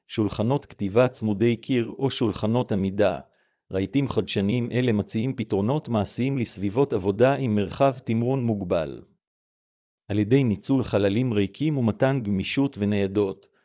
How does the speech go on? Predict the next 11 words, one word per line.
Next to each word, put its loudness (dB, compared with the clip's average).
שולחנות 0
עבודה 2
קומפקטיים 0
מבטיחים -4
שחללי 2
עבודה 4
קטנים -2
יכולים 0
להיות 0
פונקציונליים -2
ופרודוקטיביים, -2